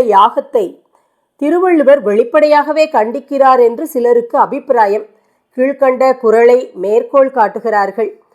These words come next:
"அவிசொரிந்து ஆயிரம் வேட்டலின் ஒன்றன் உயிர் செகுத்து உண்ணாமை நன்று."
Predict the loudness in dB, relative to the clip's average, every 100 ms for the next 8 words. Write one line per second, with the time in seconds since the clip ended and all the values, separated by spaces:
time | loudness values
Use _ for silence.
0 | _ _ _ 0 0 0 2 2 2 -2
1 | 0 4 4 2 0 0 -2 0 0 2
2 | 0 0 -2 -4 -4 -2 0 0 0 -4
3 | -8 -4 -4 -2 -2 -2 -4 -6 -2 0
4 | 0 2 2 2 0 -2 -4 -4 -4